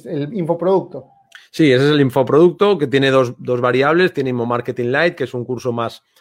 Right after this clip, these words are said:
Speaker 2: más económico, ¿vale? Como un entry level.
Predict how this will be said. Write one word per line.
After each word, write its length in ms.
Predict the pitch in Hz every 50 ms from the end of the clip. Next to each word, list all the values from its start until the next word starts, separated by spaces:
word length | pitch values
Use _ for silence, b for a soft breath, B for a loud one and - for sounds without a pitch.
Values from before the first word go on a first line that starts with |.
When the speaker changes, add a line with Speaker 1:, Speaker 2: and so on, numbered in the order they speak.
| _ _ _
Speaker 2:
más 220 | - 117 123 120 127
económico, 640 | 120 - 120 117 127 143 165 180 180 175 175 170 147
¿vale? 220 | 131 131 147 156
Como 200 | - 127 117 117
un 100 | 113 117
entry 240 | 117 117 113 - 113
level. 460 | 113 131 143 151 170 185 214 214 _